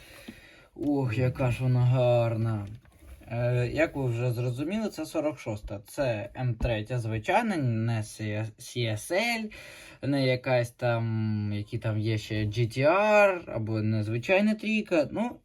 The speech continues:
тобто, звичайна М три. Е, давайте буду показувати, по-перше,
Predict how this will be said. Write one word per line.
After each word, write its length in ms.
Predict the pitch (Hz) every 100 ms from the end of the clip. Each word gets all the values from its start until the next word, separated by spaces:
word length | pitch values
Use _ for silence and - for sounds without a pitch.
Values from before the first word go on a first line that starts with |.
| _
тобто, 340 | 147 139 208 127
звичайна 460 | 117 123 139 160 -
М 120 | 131
три. 180 | 127 - - _ - - - - -
Е, 280 | - 135 131
давайте 300 | 131 175 202
буду 260 | 175 180 180
показувати, 800 | 170 170 202 208 196 180 151 147
по-перше, 840 | 151 135 202 - 175 175 165